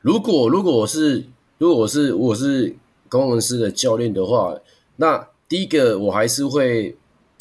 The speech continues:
就是说，虽然说我现在已经有签到了一个，就是，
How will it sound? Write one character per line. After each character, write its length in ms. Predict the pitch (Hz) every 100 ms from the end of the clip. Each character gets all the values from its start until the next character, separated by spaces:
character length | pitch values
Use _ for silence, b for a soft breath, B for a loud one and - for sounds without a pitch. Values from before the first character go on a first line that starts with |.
| - _
就 100 | 135
是 160 | 139 147
说， 180 | 160 - -
虽 200 | - 196
然 100 | 170
说 160 | 147 165
我 140 | 123
现 180 | - 143
在 140 | 139
已 140 | 104 92
经 160 | 120
有 140 | 113 90
签 400 | - - 110 117
到 240 | 120 101
了 140 | 87
一 80 | 90
个， 280 | 98 95 85
就 80 | 92
是， 400 | - 95 80